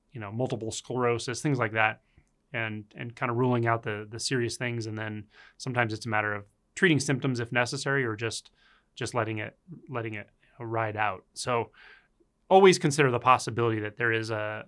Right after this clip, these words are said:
a primary medical issue that needs to be addressed, because,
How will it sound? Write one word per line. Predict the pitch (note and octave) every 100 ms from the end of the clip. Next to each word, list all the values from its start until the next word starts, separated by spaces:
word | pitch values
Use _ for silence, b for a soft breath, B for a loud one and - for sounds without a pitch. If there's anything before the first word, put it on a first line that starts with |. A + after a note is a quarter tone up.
| D#3
a |
primary | - C#3+ B2+ A#2+ A#2 A2+ A2 G#2+ G#2+ - -
medical | A#2+ A#2 A#2 A#2 A#2 G#2 G2+ -
issue | D#3 - A2+ G#2 G#2 - b b
that | A#2
needs | A2+ -
to |
be | G#2+
addressed, | G2+ G#2+ G2+ - -
because, | - A#2 A2 G#2 -